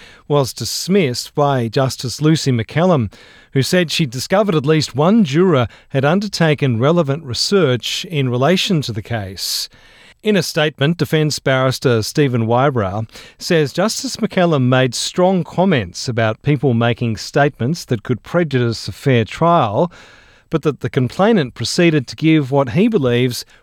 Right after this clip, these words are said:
was a prepared speech to media outside the court. A retrial date has been set for Mister Lehrmann for February twentieth.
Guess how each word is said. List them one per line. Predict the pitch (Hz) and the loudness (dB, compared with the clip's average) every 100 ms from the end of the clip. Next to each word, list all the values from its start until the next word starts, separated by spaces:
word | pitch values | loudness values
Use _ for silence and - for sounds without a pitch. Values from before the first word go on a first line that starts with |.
| - | -4
was | 147 143 | -2 0
a | 135 | -4
prepared | - 117 - 175 170 110 | -6 -10 -2 2 2 0
speech | - - - 208 104 - - | -8 -6 0 0 0 -6 -6
to | 110 | -2
media | 131 208 190 107 117 170 | 2 2 2 -2 -4 -6
outside | 139 123 - 127 113 | -6 -6 -2 0 0
the | 95 | -4
court. | - - 220 117 - - _ _ _ _ - | -6 0 2 2 -4 -20 _ _ _ _ -10
A | |
retrial | 98 143 - 139 113 | -4 -4 0 0 0
date | 101 123 131 120 | 0 0 0 0
has | 123 - | -2 -4
been | 117 110 | -4 -4
set | - 156 139 - | -2 -2 -2 -2
for | 113 | -6
Mister | 110 - | -6 -6
Lehrmann | 107 131 135 131 - - _ | -4 0 0 0 -4 -14 _
for | - 131 120 120 | -2 2 2 -2
February | - 156 117 104 95 | -4 0 0 -2 -8
twentieth. | - 147 131 101 80 - - | -4 -4 -2 -6 -12 -20 -20